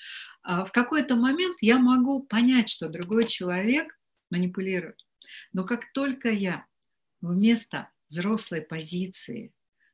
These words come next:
да, исследования и действительно, да, показа, с чем я могу согласиться, с чем я не могу, просто обвиню его в манипуляторстве, я сама окажусь, но, по крайней мере, в попытке давления. И, а,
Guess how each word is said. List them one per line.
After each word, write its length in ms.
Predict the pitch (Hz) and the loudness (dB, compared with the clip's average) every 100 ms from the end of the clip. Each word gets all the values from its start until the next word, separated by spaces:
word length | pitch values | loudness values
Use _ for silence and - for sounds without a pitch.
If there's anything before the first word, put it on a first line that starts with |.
| _ 180 | _ 0
да, 180 | 220 220 - | 0 0 0
исследования 1080 | - - 190 208 180 160 151 135 135 139 - | 0 2 2 2 2 -2 -2 -4 -6 -8 -8
и 180 | 175 | -8
действительно, 800 | 156 175 - 196 196 160 156 151 | -4 -4 -2 -4 -4 -8 -8 -8
да, 180 | 147 208 | -2 0
показа, 800 | 220 214 - 196 190 180 151 135 | 0 -4 -6 -2 0 0 -2 -4
с 40 | - | -4
чем 240 | - 165 | -2 -4
я 100 | 165 | -6
могу 240 | 165 160 | -8 -6
согласиться, 640 | 170 160 147 151 - - 147 | -6 -6 -6 -6 -6 -6 -4
с 20 | |
чем 180 | - 156 | -6 -8
я 60 | 156 | -12
не 60 | 156 | -12
могу, 200 | 156 156 | -12 -4
просто 400 | 208 214 160 - _ | -2 -2 -4 -8 _
обвиню 420 | 165 156 190 175 151 | -4 2 4 4 2
его 160 | 147 | -2
в 20 | 143 | -6
манипуляторстве, 800 | 156 160 247 339 285 - - - - - | -8 -6 -6 -6 -6 -6 -6 -14 -16 -2
я 80 | 196 | 0
сама 400 | - 220 269 320 | 4 4 2 -2
окажусь, 640 | - - 175 190 247 277 - - - - - | -6 -2 0 0 0 0 -4 -10 -12 -12 0
но, 200 | 175 269 | 4 4
по 120 | 196 | 2
крайней 340 | 190 214 254 | 2 4 6
мере, 240 | 190 220 202 | 4 2 0
в 80 | - | -4
попытке 600 | - - 254 - 247 - - | -6 -4 -4 -2 -2 -4 -6
давления. 540 | 165 156 160 139 - - _ _ _ _ _ _ - - - - - _ | -4 -2 -2 -4 -8 -14 _ _ _ _ _ _ -20 -20 -20 -20 -20 _
И, 320 | 214 247 - - | 2 2 2 -2
а, 540 | 190 185 185 175 175 | -4 -2 0 -2 -4